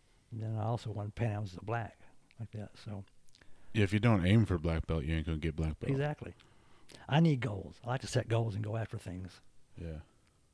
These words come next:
Speaker 2: You got one now? What's the big goal now?
Speaker 1: Uh, stay alive.
Speaker 2: Yeah. <laughs>
Speaker 1: <laughs> No,
Speaker 2: Enjoy,
Speaker 1: I, I
Speaker 2: enjoy
Speaker 1: want,
Speaker 2: some French wine. And
Speaker 1: yeah, I wanna do more competition. I wanna compete more.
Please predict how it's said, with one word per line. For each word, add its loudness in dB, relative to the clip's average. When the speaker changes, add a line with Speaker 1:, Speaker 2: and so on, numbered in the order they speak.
Speaker 2:
You 2
got 2
one 2
now? 4
What's -2
the -4
big 2
goal 2
now? 0
Speaker 1:
Uh, 4
stay -2
alive. -2
Speaker 2:
Yeah. 8
<laughs> 2
Speaker 1:
<laughs> -2
No, 10
Speaker 2:
Enjoy, 10
Speaker 1:
I, 10
I 10
Speaker 2:
enjoy 12
Speaker 1:
want, 12
Speaker 2:
some 8
French 8
wine. 8
And 6
Speaker 1:
yeah, 6
I 4
wanna 8
do 6
more 4
competition. -4
I -6
wanna -6
compete -6
more. -8